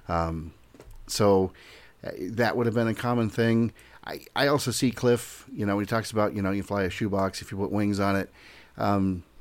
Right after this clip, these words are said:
he's probably a, a test pilot, probably one of the guys you go to on the airport when you're building something, you know. I, this world of, of air racing, then there's, there's competition, but there is a lot of cooperation and camaraderie as well.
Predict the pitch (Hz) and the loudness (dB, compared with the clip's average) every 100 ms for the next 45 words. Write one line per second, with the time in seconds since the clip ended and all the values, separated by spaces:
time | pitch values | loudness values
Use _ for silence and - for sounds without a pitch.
0 | - 92 120 - 120 127 120 120 120 123 | -16 -6 -4 0 0 2 2 4 4 4
1 | 113 113 113 143 - 95 85 76 - - | 2 0 0 -2 -2 -4 -4 -8 -12 -20
2 | _ - _ _ 98 107 107 110 104 107 | _ -20 _ _ -2 2 2 2 2 0
3 | 107 95 107 104 104 101 101 104 113 98 | 0 -2 -4 -2 0 0 0 0 -2 -2
4 | 98 104 98 98 101 - 98 110 98 92 | -2 -2 -2 -2 -2 -2 -4 -2 -2 -2
5 | 95 92 - - - - - 95 90 80 | -4 -8 -14 -20 -20 -20 -12 -8 -6 -8
6 | - - - 240 110 110 95 101 104 104 | -12 -20 -20 -18 -8 -6 -4 0 2 4
7 | 104 95 87 95 90 85 87 92 107 101 | 4 2 -2 -4 -2 -4 -4 0 2 2
8 | 98 101 95 90 78 90 87 - 90 87 | 2 0 0 -2 -4 -4 -6 -8 -6 -6
9 | - 113 110 101 107 113 95 90 95 101 | -2 -2 -2 -2 -2 -2 -2 -2 0 0
10 | 92 87 87 98 92 - 92 92 92 92 | 0 -2 -2 0 -2 -2 -4 -4 -4 -4
11 | 92 92 90 - 87 90 92 98 98 92 | -4 -6 -8 -6 -8 -6 -4 -2 -2 -4
12 | 90 87 92 104 107 | -6 -8 -6 -4 -6